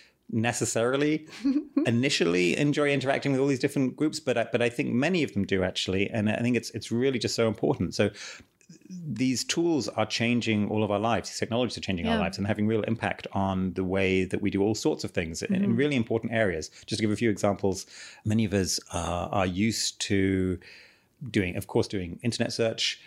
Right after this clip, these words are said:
Speaker 1: and being shown ads by companies. And, and we may think that that's relatively innocuous, but increasingly we're seeing the world through a sort of digital lens that's mediated by companies who are perhaps reasonably incentivized to make money, but the way they
Speaker 2: Yeah.
Speaker 1: do that often is by showing us things that they know we'd like to click on.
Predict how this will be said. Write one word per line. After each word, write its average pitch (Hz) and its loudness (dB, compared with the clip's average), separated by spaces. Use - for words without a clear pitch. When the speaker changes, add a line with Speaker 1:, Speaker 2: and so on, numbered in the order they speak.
Speaker 1:
and 120 0
being 98 -2
shown - -10
ads 120 0
by 107 -2
companies. 113 -2
And, 104 -4
and 117 0
we 113 2
may 131 2
think 120 -2
that 110 -8
that's - -4
relatively 107 0
innocuous, 113 0
but 107 -2
increasingly 113 0
we're 101 0
seeing 117 0
the 104 0
world 107 0
through 104 2
a 98 0
sort 113 -6
of 95 -6
digital 104 0
lens 113 0
that's - -8
mediated 107 0
by 98 2
companies 107 0
who 101 2
are 95 2
perhaps - -2
reasonably 110 0
incentivized 101 0
to - -8
make 101 0
money, 151 2
but 107 -2
the 107 0
way 113 2
they 240 0
Speaker 2:
Yeah. 202 -2
Speaker 1:
do 180 2
that 131 2
often 104 2
is 98 -2
by 95 0
showing 104 2
us 98 -4
things 101 -2
that - -4
they 101 -2
know 101 0
we'd 98 -2
like 95 -4
to - -12
click - -2
on. 110 -2